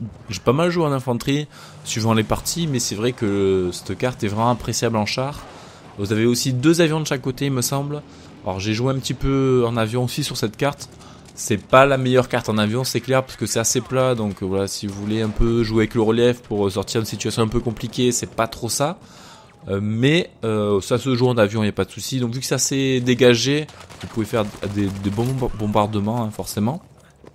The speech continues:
Mais c'est vraiment une, une carte à jouer sur des véhicules terrestres, euh, en transport de troupes, c'est vraiment très sympa, surtout avec la mise à jour.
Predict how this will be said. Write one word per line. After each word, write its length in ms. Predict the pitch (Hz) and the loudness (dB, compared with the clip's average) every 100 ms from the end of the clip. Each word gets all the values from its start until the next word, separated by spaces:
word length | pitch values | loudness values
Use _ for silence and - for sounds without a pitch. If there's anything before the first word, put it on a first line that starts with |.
| - - - - 104 | -20 -16 -12 -8 0
Mais 280 | 117 139 | 4 4
c'est 140 | 139 98 | 4 2
vraiment 260 | 98 123 | 4 4
une, 100 | 123 117 - 117 | 2 -2 -8 -8
une 80 | |
carte 360 | 101 117 113 - 113 | -2 0 0 -4 -4
à 80 | |
jouer 320 | 101 107 117 117 - - - | -2 2 2 0 -10 -20 -12
sur 120 | - 107 | -2 2
des 60 | |
véhicules 320 | 113 113 120 | 2 0 -4
terrestres, 440 | - 110 110 113 - | 0 2 2 -2 -6
euh, 220 | 92 95 | -4 0
en 200 | 92 95 | 0 0
transport 360 | - 127 - 139 | -2 -2 2 0
de 40 | |
troupes, 180 | 156 170 | 0 -4
c'est 160 | - 107 | 0 0
vraiment 200 | 117 131 | 0 0
très 140 | 147 | -2
sympa, 340 | 147 127 143 | -2 -2 -2
surtout 240 | 135 123 131 | -4 -2 0
avec 160 | 120 | 0
la 100 | 117 | 0
mise 180 | 113 117 | 0 0
à 60 | 120 | -2
jour. 200 | 127 | -2